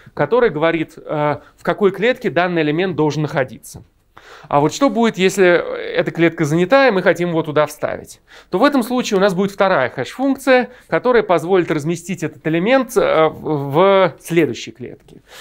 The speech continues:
И вторую хэш-функцию, ее, э, проще всего написать примерно так, что это будет, на самом деле это будет даже обычная хэш-функция. Давайте скажем так, вот у нас есть элемент x,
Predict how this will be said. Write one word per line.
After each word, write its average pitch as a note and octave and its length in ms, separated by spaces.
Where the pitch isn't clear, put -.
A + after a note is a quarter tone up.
И - 80
вторую B3+ 320
хэш-функцию, A#3 800
ее, G#3+ 560
э, E3 320
проще A3+ 360
всего F#3+ 360
написать G3 600
примерно E3+ 440
так, A2+ 280
что - 200
это D3 160
будет, E3 440
на D#3+ 100
самом F#3 200
деле E3+ 140
это E3 120
будет D#3 220
даже D#3 340
обычная D3+ 520
хэш-функция. A3 600
Давайте A3 300
скажем F3 320
так, - 200
вот D3 140
у E3 40
нас D#3+ 180
есть E3 180
элемент E3 340
x, - 340